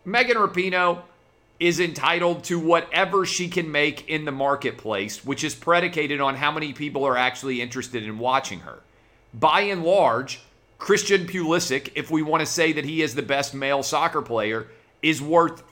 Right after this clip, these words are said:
far more than the best female soccer player. And many of the issues with compensation come not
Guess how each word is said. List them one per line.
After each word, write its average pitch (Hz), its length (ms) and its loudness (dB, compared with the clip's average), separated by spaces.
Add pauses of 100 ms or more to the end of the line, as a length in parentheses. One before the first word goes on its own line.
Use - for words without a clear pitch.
far 196 300 6
more 165 460 0 (580)
than 170 460 2 (100)
the 170 80 0
best 185 340 0
female 220 500 0
soccer 101 380 -2
player. 82 400 -10 (500)
And 175 260 0
many 226 400 -2
of 180 200 4
the 165 260 -2
issues 190 480 -2
with 151 220 -4
compensation 156 1040 -2
come 170 380 0
not 175 480 -2